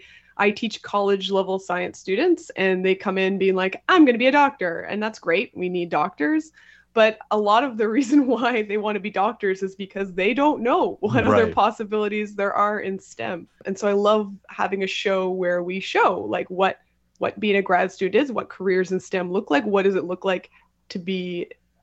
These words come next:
Speaker 1: spending a day in the sciences.
Speaker 2: And, um, what are the perks and what are the pitfalls and what is
Speaker 1: Mm-hmm.
Speaker 2: it like in a daily life, uh,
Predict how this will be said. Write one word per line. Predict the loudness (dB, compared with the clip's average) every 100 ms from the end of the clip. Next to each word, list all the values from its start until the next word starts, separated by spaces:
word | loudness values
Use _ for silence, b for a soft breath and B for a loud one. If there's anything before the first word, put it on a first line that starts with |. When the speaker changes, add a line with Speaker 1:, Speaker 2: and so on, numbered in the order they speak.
| _
Speaker 1:
spending | -2 2 4 2
a | 4
day | 4 4
in | 2
the | -4
sciences. | -2 -2 -4 -6 -10 -2 2
Speaker 2:
And, | 4
um, | 6 6
what | 6
are | 4
the | 2
perks | 0 -2 -2 -4
and | 0
what | 0
are |
the | -2
pitfalls | -2 -4 -2 -2 -2 -2
and | 0
what | 2 4
is |
Speaker 1:
Mm-hmm. | 4
Speaker 2:
it |
like | 4 2 0 -2
in | -6
a | -4
daily | -4 -4 -4 -4 -6 -8 -8 0
life, | 0 0 -4 -20 _ -10
uh, | -8 -8 -10 -10